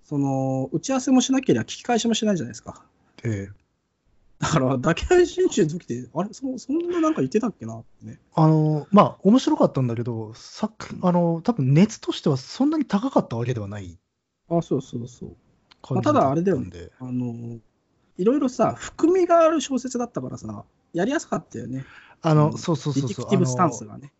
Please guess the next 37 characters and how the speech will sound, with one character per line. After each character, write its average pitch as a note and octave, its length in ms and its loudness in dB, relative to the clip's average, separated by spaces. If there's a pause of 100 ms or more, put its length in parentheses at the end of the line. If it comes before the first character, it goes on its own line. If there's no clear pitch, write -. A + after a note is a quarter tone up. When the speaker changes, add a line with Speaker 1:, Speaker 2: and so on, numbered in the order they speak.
(160)
Speaker 2:
あ - 40 -8
の、 E3+ 100 4
時、 B3+ 480 -6 (340)
な G3 120 4
ん A3+ 40 -2
つ A3+ 80 -10
う - 40 -8
の、 A2+ 160 -6
時 C4+ 280 0
が D4+ 120 2
い C#4+ 100 2
が C4+ 80 2
あ C4 60 4
る G#3 100 2
み C3+ 100 0
た C3 100 0
い A#2 40 -2
な A2 100 -4
と - 120 -10
こ C3+ 120 -4
ろ C3 80 2
が A2+ 100 -2
あ A2+ 60 -2
っ - 80 -14
た A2+ 120 -4
ん G#2+ 60 -4
で、 A2 100 -4
向 D3+ 200 6
い C4+ 40 4
て F4 140 2
た - 120 2
ん F2 180 -10
で - 100 -20
し - 100 -16
ょ F2+ 60 -16
う F#2 40 -16
ね。 A2+ 160 -20